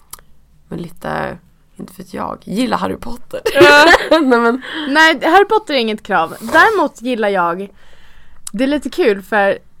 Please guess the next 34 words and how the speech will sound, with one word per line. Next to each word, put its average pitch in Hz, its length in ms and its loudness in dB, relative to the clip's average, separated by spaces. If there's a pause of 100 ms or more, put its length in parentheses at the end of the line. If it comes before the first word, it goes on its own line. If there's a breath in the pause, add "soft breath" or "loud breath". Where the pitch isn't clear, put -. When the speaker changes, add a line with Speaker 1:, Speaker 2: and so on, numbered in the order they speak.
(500)
Speaker 2:
typ 233 160 -6 (240)
den 233 260 -2
typen 226 220 -6
av 226 80 -6
killar 302 400 0
jag 185 180 0
dras 156 260 -8
till 202 300 -12 (260)
Speaker 1:
Mm. 156 260 -16
Speaker 2:
är 208 120 0
ju 196 160 2
lite 185 240 -6
så - 120 -8
här, 147 300 -2
äh, 180 60 -10 (840)
inte 180 400 -8
så 185 140 -12
macho. - 600 -8 (560)
Gärna 214 320 -2
lite 226 280 -6
dorky, 160 720 -8 (100)
Speaker 1:
Ah, 151 60 -2
ja. 180 60 0
Speaker 2:
snälla, 175 760 -2 (420 soft breath)
roliga, 180 680 -2
lite 220 260 -8
så - 120 -2
här, 175 260 0 (320 soft breath)
någon 214 180 -4
som 202 120 -10
var 196 60 -4
typ 190 200 -10
klassens 196 400 -8
clown, 170 720 0